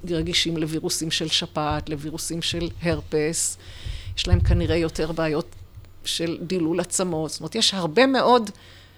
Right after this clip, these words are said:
דברים שהאי-תקינות של הגן הזה גם גורם להם. כלומר, השורה התחתונה היא שאנחנו פשוט לא יודעים מספיק.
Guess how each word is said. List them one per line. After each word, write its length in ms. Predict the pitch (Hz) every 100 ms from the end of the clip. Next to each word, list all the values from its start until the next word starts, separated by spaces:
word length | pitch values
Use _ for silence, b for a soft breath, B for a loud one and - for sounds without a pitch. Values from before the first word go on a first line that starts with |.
| b
דברים 560 | 160 185 202 269 247 262
שהאי-תקינות 1900 | 247 202 170 165 170 - - - - - - - - - 262 - - 220 269
של 180 | - 247
הגן 280 | 190 214 294
הזה 280 | 269 220 196
גם 220 | 196 277
גורם 340 | 311 262 170
להם. 240 | 151 131 135 - - - - - - - -
כלומר, 160 | 214 -
השורה 360 | - 208 196 359 -
התחתונה 460 | - - 214 240
היא 260 | 294 254 240
שאנחנו 380 | - 170 165 170
פשוט 340 | - 240 - -
לא 220 | 147 165
יודעים 320 | 165 143 147
מספיק. 520 | 143 - - 139 -